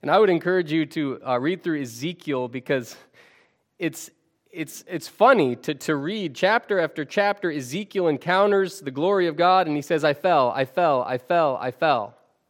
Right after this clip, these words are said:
like a refrain in the book. Daniel, "I fell at his feet." Think about the transfiguration in the Gospels.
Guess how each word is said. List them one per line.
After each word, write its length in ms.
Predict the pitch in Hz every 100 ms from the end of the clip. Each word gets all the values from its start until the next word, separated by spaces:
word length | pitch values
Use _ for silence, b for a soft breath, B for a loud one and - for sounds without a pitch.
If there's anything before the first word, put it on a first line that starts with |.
| -
like 120 | 147
a 40 | 143
refrain 640 | 143 - 190 190 175 143
in 80 | 131
the 80 | 113
book. 360 | 117 101 _ _ _ _ _ -
Daniel, 480 | 190 190 151 117 B
"I 120 | 139 147
fell 520 | - 175 135 113 - _ 151
at 100 | 123
his 120 | -
feet." 300 | 143 127 - _ _ _ _ _ _ _ _ _ _ _ _ _ _ _ _ _ _ _ _ _ _ _ _ -
Think 140 | 190
about 240 | 185 170 160
the 60 |
transfiguration 1000 | - 190 190 - 185 151 147 165 - 143
in 80 | 127
the 60 |
Gospels. 800 | 127 135 143 - 123 110 - -